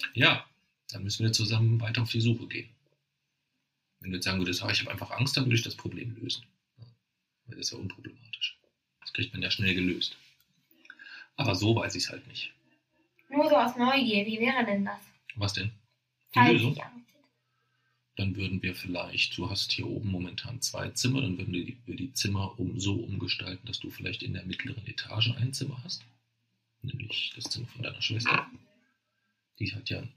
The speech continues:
Speaker 2: momentan ein Zimmer unten. Und dafür würde sie vielleicht ein Zimmer hier oben bekommen.
Speaker 1: Aber ich möchte, dass meine Zimmer zusammenhängen.
Speaker 2: Das könnte schwierig werden.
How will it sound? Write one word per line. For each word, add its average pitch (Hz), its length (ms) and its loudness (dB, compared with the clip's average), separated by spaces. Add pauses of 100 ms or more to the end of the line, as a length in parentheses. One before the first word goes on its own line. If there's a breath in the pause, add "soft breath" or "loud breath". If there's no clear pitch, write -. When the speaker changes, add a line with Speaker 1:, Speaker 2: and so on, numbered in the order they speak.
Speaker 2:
momentan 92 500 -4
ein 92 240 -2
Zimmer - 260 -6
unten. 120 460 -2 (800)
Und 107 160 -8
dafür 92 260 -8
würde 92 160 -6
sie - 120 -6
vielleicht 113 340 -2
ein 110 220 2
Zimmer 127 220 0
hier 139 140 0
oben - 200 0
bekommen. - 260 -8
Speaker 1:
Aber 254 160 4
ich 240 60 0
möchte, 247 260 -4
dass 254 120 -4
meine 233 200 0
Zimmer 233 300 -2
zusammenhängen. 233 680 0 (800)
Speaker 2:
Das - 500 -10
könnte 120 300 0
schwierig - 440 4
werden. - 160 -16